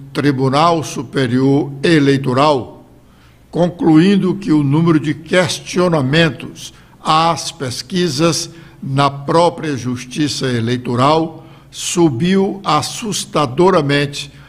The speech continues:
em relação às últimas eleições gerais em dois mil e dezoito, uma prova da preocupação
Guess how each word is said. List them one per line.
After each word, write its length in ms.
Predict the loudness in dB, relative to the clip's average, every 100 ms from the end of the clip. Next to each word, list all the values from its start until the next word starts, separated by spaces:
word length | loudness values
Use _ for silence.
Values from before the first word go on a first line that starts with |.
| -20 -8
em 240 | -2 2 4
relação 920 | 4 2 0 -4 -2 0 0 0 -6 -20 -16 -2
às 400 | 0 2 -2 -10 -4
últimas 840 | 0 0 0 -2 0 2 0 -2 -4
eleições 800 | 0 4 4 2 0 -2 0 -2
gerais 800 | -2 2 2 2 0 -2 -6 -12 -16 -20 -20 -10 0
em 400 | 2 4 0 -4 -10
dois 460 | 0 4 4 0 -2
mil 260 | 2 4 4
e 60 |
dezoito, 680 | 4 2 4 4 2 -2 -14 -20 -20 -20 -20 -20 -20 -12
uma 260 | -4 0 -2 -2
prova 580 | 0 2 2 2 0 0 -10 -20 -12
da 260 | 0 0 0
preocupação 1300 | -2 2 4 4 -2 -8 -6 -6 -6 -2 -2 -2